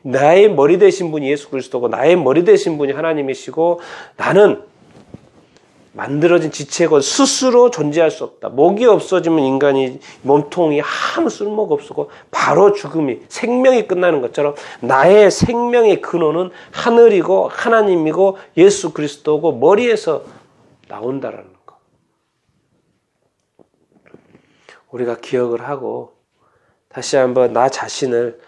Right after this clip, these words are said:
하나님과 연결시키고 예수 그리스도와 연결시키는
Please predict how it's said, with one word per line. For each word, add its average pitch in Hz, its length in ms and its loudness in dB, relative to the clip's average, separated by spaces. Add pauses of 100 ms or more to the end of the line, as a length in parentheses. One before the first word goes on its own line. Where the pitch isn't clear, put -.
(120)
하나님과 156 720 -2
연결시키고 117 1040 -6 (420)
예수 123 440 -4
그리스도와 113 640 -10
연결시키는 131 920 -8